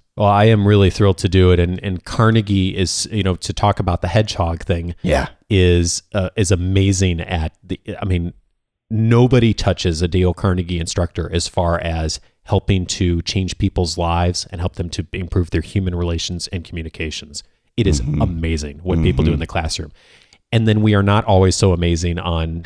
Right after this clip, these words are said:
Speaker 2: <laughs>
Speaker 1: online marketing and
Speaker 2: Right.
Speaker 1: some of those other things. That, that's, as an organization, we just haven't been as strong as that
Speaker 2: That's
Speaker 1: over
Speaker 2: right.
Speaker 1: the years. Um, so I think this is gonna be really good for doing that. Um, so let's actually look through this alliance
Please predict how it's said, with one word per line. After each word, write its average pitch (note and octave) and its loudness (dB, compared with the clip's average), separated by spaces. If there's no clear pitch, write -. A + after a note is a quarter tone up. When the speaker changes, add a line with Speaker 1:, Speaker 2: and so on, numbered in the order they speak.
Speaker 2:
<laughs> - -8
Speaker 1:
online F#2 4
marketing F2+ 2
and E2+ 4
Speaker 2:
Right. E2 4
Speaker 1:
some G#2 2
of F2 0
those E2+ 2
other F2 4
things. E2 -2
That, G2 0
that's, F#2+ 0
as G2+ -2
an F#2+ 2
organization, F2+ 0
we F2 -2
just E2 -4
haven't F2+ -4
been E2+ -6
as F2 -2
strong E2+ -4
as D#2+ -6
that F2 -6
Speaker 2:
That's G2 -2
Speaker 1:
over D2+ 0
Speaker 2:
right. C#2 2
Speaker 1:
the C#2 -2
years. D#2+ -8
Um, E2 -4
so - 2
I F#2+ 6
think C3 2
this - 2
is E2+ -4
gonna F2+ 0
be F2 0
really F2 2
good F2+ 0
for - -8
doing F2 0
that. E2 -6
Um, E2 -4
so - 2
let's C#3 0
actually C#3+ 2
look G2+ 2
through A2 4
this - 0
alliance E2+ -2